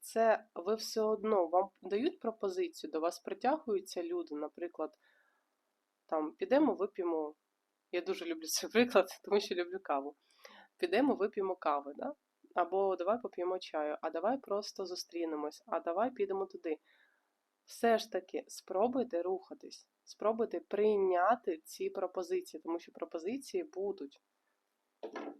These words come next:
Тут у нас ще на дні колоди вісімка жезлів. О, диявол, імператриця, мах. У когось буде,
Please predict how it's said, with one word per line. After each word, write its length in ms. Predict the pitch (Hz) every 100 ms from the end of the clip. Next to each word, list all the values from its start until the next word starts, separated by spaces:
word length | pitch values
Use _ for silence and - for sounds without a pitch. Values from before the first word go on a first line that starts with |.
| _ _ _
Тут 140 | 165 170
у 40 |
нас 160 | 175 175
ще 140 | 185
на 80 | 170
дні 140 | 170
колоди 320 | 170 180 175
вісімка 640 | 165 190 - 180 170 165 - _ _ _ _ _ _ _
жезлів. 640 | 156 170 226 214 175 156 -
О, 400 | 170 214 202 143 - _ _ _ _ _ _ -
диявол, 540 | 170 170 208 202 160
імператриця, 800 | 156 156 165 170 185 214 - 156
мах. 380 | 151 190 220 _ -
У 60 |
когось 480 | - 202 240 220 180
буде, 540 | 165 175 202 185 180